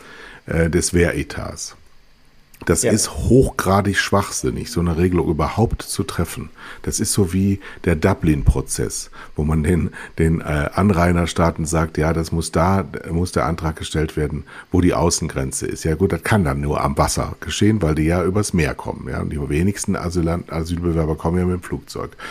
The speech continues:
Speaker 1: Genauso ist es eben, äh, in diesem Falle. Zwei Prozent von was eigentlich?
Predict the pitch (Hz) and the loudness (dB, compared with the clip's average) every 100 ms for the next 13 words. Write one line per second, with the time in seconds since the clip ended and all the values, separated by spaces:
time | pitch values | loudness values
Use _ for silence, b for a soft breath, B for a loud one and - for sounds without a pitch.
0 | B B - 78 80 90 101 98 110 - | B B -4 0 2 2 2 0 -2 -2
1 | 82 87 85 B B B B 73 71 - | -4 -4 -8 B B B B -4 -4 -6
2 | 78 76 90 85 - 87 104 135 B B | -6 -4 -4 -6 -4 -2 -2 -4 B B
3 | B B - - - 110 240 113 107 - | B B -6 -2 2 2 4 2 2 0
4 | 80 107 - _ - 123 131 131 135 - | 0 -2 -4 _ -2 2 4 6 4 2
5 | - - - - - 80 - | -2 -6 -6 -8 -12 -14 -16